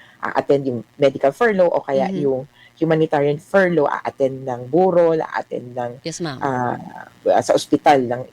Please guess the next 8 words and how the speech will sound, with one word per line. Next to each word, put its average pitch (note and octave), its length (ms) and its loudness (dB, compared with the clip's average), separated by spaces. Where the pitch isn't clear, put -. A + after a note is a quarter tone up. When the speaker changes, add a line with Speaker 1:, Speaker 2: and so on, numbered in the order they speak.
Speaker 1:
kaanak C3 480 0
na B2+ 80 -4
may A#2 160 -4
sakit, - 400 -4
Speaker 2:
Mm-mm. F#3 80 -4
Speaker 1:
et - 0 -
cetera. - 400 -8
Speaker 2:
Okay. F3 240 -6